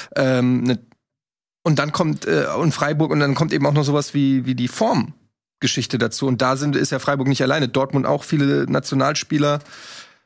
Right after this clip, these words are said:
Ähm, ja, mal gucken. Ich hatte jetzt schon im, beim Spiel jetzt gegen Gladbach hatte man auch schon wieder so das Gefühl, dass bei Dortmund irgendwas, weiß ich nicht, in der Mannschaft ist nicht ru-, läuft nicht rund. Vielleicht ist das diese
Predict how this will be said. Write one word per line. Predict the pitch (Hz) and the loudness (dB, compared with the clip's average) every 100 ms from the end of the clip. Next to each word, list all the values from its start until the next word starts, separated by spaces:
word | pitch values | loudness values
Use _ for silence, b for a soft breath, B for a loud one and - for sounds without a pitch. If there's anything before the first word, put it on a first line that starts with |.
| _ - | _ 0
Ähm, | 135 127 127 123 123 - _ - - _ - | 2 4 2 2 0 -6 _ -20 -20 _ -2
ja, | 135 180 156 | 0 0 -2
mal | 123 | -4
gucken. | - 180 127 110 | -2 0 2 0
Ich | - | 0
hatte | 135 | 0
jetzt | 135 143 | 0 0
schon | - 147 | 0 2
im, | 135 131 | 2 2
beim | 135 131 | 2 0
Spiel | - - 143 | 0 0 0
jetzt | 135 - | 0 -2
gegen | 131 123 | -2 0
Gladbach | 120 - 160 - | -2 -2 -4 -2
hatte | 151 147 | -2 0
man | 147 | 0
auch | - | 0
schon | - 175 | 0 0
wieder | 135 117 | 2 0
so | 110 | -2
das | 110 - | -4 -6
Gefühl, | 113 - 131 | -6 0 0
dass | 123 - - 156 | 0 -4 -10 -4
bei | 135 | -4
Dortmund | 120 135 147 160 156 147 _ _ _ _ - | 0 -2 0 0 0 -2 _ _ _ _ -4
irgendwas, | 170 180 175 165 165 - - - - - - _ _ _ _ _ _ _ _ _ - | -2 0 0 0 -2 -8 -8 -8 -10 -10 -14 _ _ _ _ _ _ _ _ _ -4
weiß | 151 160 | -2 -2
ich | 139 | -2
nicht, | 120 107 - | -2 -2 -2
in | 147 | 2
der | 135 | 2
Mannschaft | 139 165 - 160 - - | 2 0 -2 -2 -4 -8
ist | - - | -6 -4
nicht | 160 - | -2 -2
ru-, | 156 - | -4 0
läuft | 147 156 - | 0 0 -2
nicht | 156 - | -6 0
rund. | 170 117 - - - | 0 0 -2 -16 -4
Vielleicht | 135 139 | -2 -2
ist | 143 - | -4 -6
das | - | -4
diese | 143 135 131 | -2 0 0